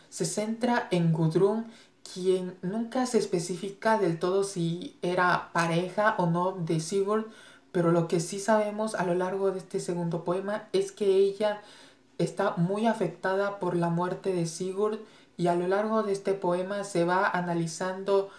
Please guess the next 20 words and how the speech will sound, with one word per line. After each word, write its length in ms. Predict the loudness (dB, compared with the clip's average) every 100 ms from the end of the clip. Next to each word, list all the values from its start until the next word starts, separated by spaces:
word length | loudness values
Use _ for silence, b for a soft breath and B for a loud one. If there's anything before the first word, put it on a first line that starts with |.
| B -2
la 280 | 0 2 0
pena 280 | 0 0
de 160 | -2 0
ella 340 | 0 2 0 0
y 100 | -6
cómo 300 | -2 -2 -2
se 140 | -2
enfrenta 640 | 0 0 0 -4 -2 0 0
a 240 | 0 -2
los 280 | -2 -2 -6 _
demás 360 | -4 -2 -2 -4
dioses 480 | -2 -2 -2 -6 -4
nórdicos 720 | -2 -2 -6 -6 -4 -4 -6 B B B B B B -4
mientras 500 | -4 -2 -2 0 2
va 320 | 4 2 -2
superando 640 | 0 2 4 2 2 2
la 160 | 2 0
tragedia 460 | -2 -2 -2 0
de 100 | -2
Sigurd. 460 | 0 0 0 -2